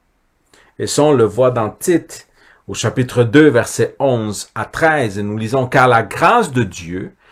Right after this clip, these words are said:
source de salut pour tous les hommes. » Ça, c'est clair. Et, et, et, et ça, et ça, et bien aimé, c'est important parce que bien des fois, notre message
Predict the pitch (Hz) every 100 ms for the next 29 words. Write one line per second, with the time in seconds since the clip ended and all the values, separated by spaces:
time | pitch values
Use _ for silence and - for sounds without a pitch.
0 | _ _ - - - 320 302 - - 110
1 | 120 - 131 113 113 113 104 - 104 95
2 | 104 160 147 95 87 _ _ _ _ _
3 | _ - 262 254 151 - 202 226 98 -
4 | - _ _ _ _ _ _ _ _ _
5 | _ _ _ 151 - 160 - 160 160 -
6 | _ 151 135 - 233 170 - 165 - 143
7 | 139 160 196 196 185 175 131 - 208 -
8 | 143 - 151 - - _ _ _ _ _
9 | - _ _ _ _ _ _ _ _ 131
10 | - 135 196 262 214 190 - 196 214 208
11 | 165 143 135 127 127 120 - 151 135 101
12 | 95 - -